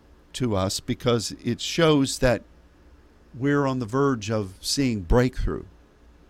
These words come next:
Uh, that's what God does, all that Jesus began to do and to teach. God leads us through things. Now, we're founded in the Word. We judge everything by the Word.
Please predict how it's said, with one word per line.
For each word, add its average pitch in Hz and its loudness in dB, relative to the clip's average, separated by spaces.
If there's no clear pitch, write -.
Uh, 95 -8
that's 123 -4
what 139 0
God 110 0
does, 107 0
all 113 2
that 120 0
Jesus 123 -2
began 120 -4
to - -4
do 104 4
and 107 -2
to 104 -8
teach. - -6
God 131 4
leads 127 2
us 101 0
through 131 0
things. 101 -4
Now, 101 0
we're 92 0
founded 113 2
in 151 4
the 170 2
Word. 127 4
We 104 -2
judge 98 2
everything 131 0
by 131 4
the 101 0
Word. 87 -2